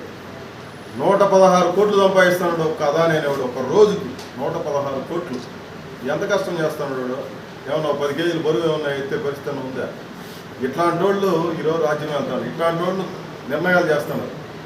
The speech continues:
అది పోవాలి. అట్లాంటి వాళ్ళు కూలిపోవాలా, కష్టజీవులు అధికారంలోకి రావాలని చెప్పి, దోపిడీ ఎట జరుగుతుందని చెప్పి బయట పెట్టినటువంటి మనిషి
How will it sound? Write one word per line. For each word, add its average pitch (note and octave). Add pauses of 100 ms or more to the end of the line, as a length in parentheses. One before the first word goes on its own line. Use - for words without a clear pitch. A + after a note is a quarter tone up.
(260)
అది A#2+
పోవాలి. E3+ (340)
అట్లాంటి D#3
వాళ్ళు F3
కూలిపోవాలా, F#3 (380)
కష్టజీవులు F3
అధికారంలోకి D#3
రావాలని D3
చెప్పి, F#3+ (420)
దోపిడీ G#3
ఎట F3
జరుగుతుందని G3
చెప్పి F3
బయట E3
పెట్టినటువంటి E3
మనిషి D3